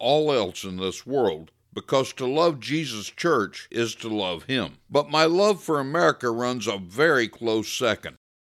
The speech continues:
This is the only country on the planet where you can be born in and grow up in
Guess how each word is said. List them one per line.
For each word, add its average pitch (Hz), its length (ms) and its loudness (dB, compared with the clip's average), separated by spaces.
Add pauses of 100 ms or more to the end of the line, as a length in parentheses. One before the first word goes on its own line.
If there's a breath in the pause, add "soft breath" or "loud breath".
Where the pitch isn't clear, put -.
(120)
This 156 340 4
is 107 140 -6
the 101 220 4
only 208 320 4
country 151 500 0
on 120 240 2
the 90 80 -6
planet 117 600 0
where 107 180 -2
you 123 220 -2
can 107 180 -4
be 95 120 -4
born 180 500 4 (100)
in 151 320 -2
and 90 260 -6
grow 165 300 4
up 202 320 4
in 95 380 -2